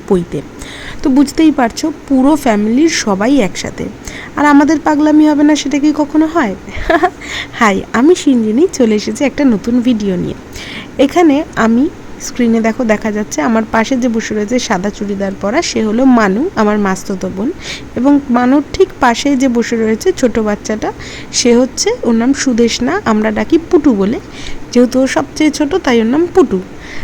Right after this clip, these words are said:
আর যে দাঁড়িয়ে রয়েছে, মানে যার ঠ্যাঙের সাথে মানু একেবারে জড়িয়ে পড়ে যাচ্ছিল, সে হচ্ছে আমার মা-, মামাতো বোন রিয়া। আর এদিক থেকে আমার মা এবং মাসি ভিক্টরি সাইন দেখালো, জানি না কি জয় করে এসেছে, যাই হোক।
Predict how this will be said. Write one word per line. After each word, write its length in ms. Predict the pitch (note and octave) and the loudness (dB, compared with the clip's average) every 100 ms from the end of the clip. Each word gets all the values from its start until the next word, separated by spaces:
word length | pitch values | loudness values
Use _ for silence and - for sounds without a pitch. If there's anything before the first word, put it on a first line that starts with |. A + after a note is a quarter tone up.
| - - | -6 0
আর 260 | G3+ G3+ G3+ - | 2 2 0 -4
যে 100 | G3 | 0
দাঁড়িয়ে 440 | C4 A3 G#3+ A#3+ D4+ | 2 2 2 2 2
রয়েছে, 380 | C4+ A3 - C#4 G#4 - | 4 2 0 -2 -2 -2
মানে 200 | A3 G#3+ | 0 0
যার 180 | G#3+ A#3 | 0 -2
ঠ্যাঙের 280 | - A3 A#3 - | 0 2 2 0
সাথে 180 | B3 | 2
মানু 240 | C4+ A#3+ A#3+ | 2 4 4
একেবারে 380 | B3 B3 B3+ B3 | 2 2 2 4
জড়িয়ে 440 | A#3 A3+ B3+ C4+ B3+ | 4 6 6 4 4
পড়ে 160 | B3 | 2
যাচ্ছিল, 360 | A3 G#3 - A3+ F4 - - - - | 2 0 -2 -4 -4 -8 -10 -10 -6
সে 200 | - B3 | -2 2
হচ্ছে 280 | A3+ A#3 - A#4 A#4+ | 2 2 0 0 0
আমার 240 | G#3+ G#3 | 0 2
মা-, 220 | G#3 G3+ G3+ | 2 0 -2
মামাতো 380 | G3 G3+ G3 - | 0 2 0 -2
বোন 200 | G3+ B3 A4+ B3+ | 0 2 2 2
রিয়া। 200 | G#3+ F#3 - - - - - | 0 -2 -4 -10 -10 -10 -6
আর 80 | - | 0
এদিক 240 | C#4 C4 D#4+ - | 2 4 2 2
থেকে 140 | D#4+ E4 | 4 6
আমার 160 | D#4+ | 6
মা 220 | D4+ B3+ A#3+ | 6 4 4
এবং 200 | D4 C#4 D4 C4 | 4 4 4 4
মাসি 420 | A#3 - C4 D#4+ | 2 2 2 4
ভিক্টরি 400 | A3+ A3 - C4 | 4 2 2 0
সাইন 300 | B3 A3+ A3 | 2 2 2
দেখালো, 360 | G3+ G3+ G#3+ | 0 0 0
জানি 240 | C4+ A#3 B3+ | 4 4 6
না 100 | B3 | 4
কি 180 | A#3+ A#3 | 2 2
জয় 240 | A3 G#3+ | 2 2
করে 240 | G#3+ G#3+ A3 G#3+ | 0 2 2 2
এসেছে, 300 | A3 C4 E4+ | -2 0 2
যাই 220 | A3+ G#3 | 4 2
হোক। 100 | D#4+ | 0